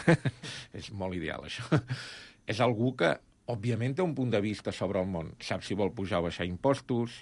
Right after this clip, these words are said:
si està a favor o en contra de l'avortament, si prefereix això, Uber o taxis o un model no sé què, però és algú que, en teoria, vol la veritat, també. Va, aquí estem en un carreró sense sortida.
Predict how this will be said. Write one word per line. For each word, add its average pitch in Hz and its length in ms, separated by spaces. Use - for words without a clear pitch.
si - 140
està 98 220
a - 40
favor 98 420
o 98 140
en 95 60
contra 95 300
de 87 60
l'avortament, 107 680
si 117 220
prefereix 107 540
això, 101 360
Uber 107 480
o 98 400
taxis 107 500
o 95 100
un 98 220
model 98 340
no 101 100
sé 113 160
què, 156 180
però 147 180
és 113 160
algú 107 460
que, 98 100
en 95 100
teoria, 92 320
vol 117 220
la 95 80
veritat, 87 380
també. 82 320
Va, - 140
aquí 110 240
estem 139 280
en 143 100
un 127 100
carreró 117 360
sense 123 260
sortida. 104 500